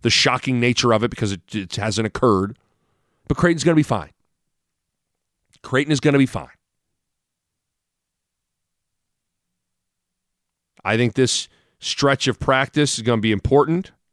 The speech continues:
before the team heads to Las Vegas.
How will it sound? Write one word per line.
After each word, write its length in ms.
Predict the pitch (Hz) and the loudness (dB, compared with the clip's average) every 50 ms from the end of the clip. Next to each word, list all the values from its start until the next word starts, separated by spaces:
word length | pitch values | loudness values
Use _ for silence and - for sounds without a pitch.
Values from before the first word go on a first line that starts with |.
| _ _ _ _ _ _ _ _ _ _ _ _ _ _ _ _ _ _ _ _ _ _ _ _ _ _ _ _ - | _ _ _ _ _ _ _ _ _ _ _ _ _ _ _ _ _ _ _ _ _ _ _ _ _ _ _ _ -14
before 320 | - 110 - 127 127 127 120 | -12 -4 2 4 4 4 4
the 120 | 110 107 | 2 -2
team 220 | - - 127 117 | 0 0 0 0
heads 280 | 101 107 120 117 - - | 0 0 0 -2 -4 -4
to 120 | - 127 | -4 -2
Las 260 | 113 107 110 113 104 - | 0 2 0 0 0 0
Vegas. 520 | 101 107 117 120 143 175 175 - - | 0 0 0 0 0 -2 -4 -6 -8